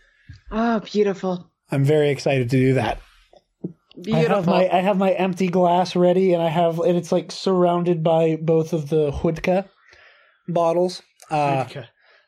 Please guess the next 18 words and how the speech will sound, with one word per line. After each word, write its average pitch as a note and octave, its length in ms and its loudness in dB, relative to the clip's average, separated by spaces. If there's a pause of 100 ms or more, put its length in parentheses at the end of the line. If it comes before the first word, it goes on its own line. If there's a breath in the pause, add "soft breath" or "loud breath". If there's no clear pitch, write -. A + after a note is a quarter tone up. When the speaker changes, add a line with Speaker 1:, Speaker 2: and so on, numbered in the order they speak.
(140)
Speaker 2:
and, D#3 320 -2
and E3+ 340 0
we G3 140 0
are F#3+ 100 2
going F#3+ 540 -2 (100)
to F3+ 160 -2
attempt G3 500 -2
to G#3+ 200 2
avoid G#3 640 0 (160)
an D#3+ 120 -2
Empire E3+ 360 0
Strikes E3 300 -2
Back D#3+ 240 0
and D#3 80 -2
Return D#3 260 -2
of D3 60 -2
the D3 80 -2
Jedi, D3 540 0